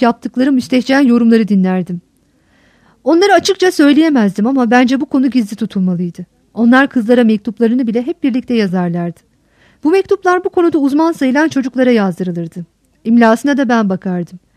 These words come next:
Cümle yanlışlıklarını düzeltirdim. Bu konuda Nihat'ın görevini imrenirdim. Nihat mektupların altına kabartma güller yerleştirirdi. Renkli kağıtları üst üste yapıştırırdı. Bazen kendinden geçer, zarfa sığmayacak büyüklükte kocaman güller yapardı.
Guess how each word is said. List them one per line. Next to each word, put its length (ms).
Cümle 220
yanlışlıklarını 720
düzeltirdim. 640
Bu 100
konuda 260
Nihat'ın 400
görevini 320
imrenirdim. 520
Nihat 300
mektupların 480
altına 340
kabartma 460
güller 340
yerleştirirdi. 800
Renkli 240
kağıtları 420
üst 180
üste 180
yapıştırırdı. 640
Bazen 360
kendinden 560
geçer, 340
zarfa 380
sığmayacak 600
büyüklükte 400
kocaman 520
güller 320
yapardı. 520